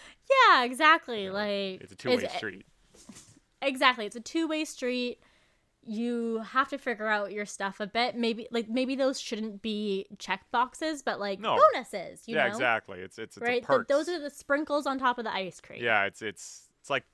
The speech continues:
Speaker 2: it's like in a video game when you do a mission, but if you do the mission this specific way, then you get a bonus.
Speaker 1: Yeah. See, that, I like thinking of dating kinda like that. <laughs>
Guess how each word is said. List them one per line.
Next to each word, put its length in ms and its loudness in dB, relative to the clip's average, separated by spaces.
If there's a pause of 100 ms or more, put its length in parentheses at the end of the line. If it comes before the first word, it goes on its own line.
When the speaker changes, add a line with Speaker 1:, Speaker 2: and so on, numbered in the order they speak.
Speaker 2:
it's 180 -20
like 140 -6
in 100 -10
a 40 -10
video 380 -6
game 380 -14
when 220 -16
you 100 -18
do 220 -10
a 40 -6
mission, 520 -10
but 100 -10
if 100 -16
you 80 -18
do 200 -12
the 80 -14
mission 560 -12
this 160 -6
specific 840 -10
way, 400 -6 (1040)
then 140 -10
you 80 -14
get 120 -4
a 40 -10
bonus. 640 -14 (120)
Speaker 1:
Yeah. 480 2 (380)
See, 220 -6 (120)
that, 280 -4 (100)
I 140 2
like 220 -2
thinking 440 -4
of 300 -4
dating 320 -4
kinda 240 -6
like 240 -8
that. 340 -4
<laughs> 60 -6